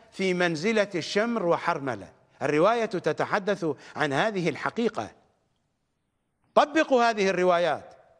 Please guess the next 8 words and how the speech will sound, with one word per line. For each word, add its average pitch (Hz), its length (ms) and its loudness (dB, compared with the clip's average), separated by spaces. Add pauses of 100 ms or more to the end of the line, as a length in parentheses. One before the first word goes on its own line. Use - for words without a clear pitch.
(500)
هذا 220 420 2
حديث 185 480 -2
الإمام 208 540 0
الصادق 214 760 -2 (560)
صلوات 180 540 0
الله 196 500 2 (220)
وسلامه 170 680 0
عليه، 170 420 0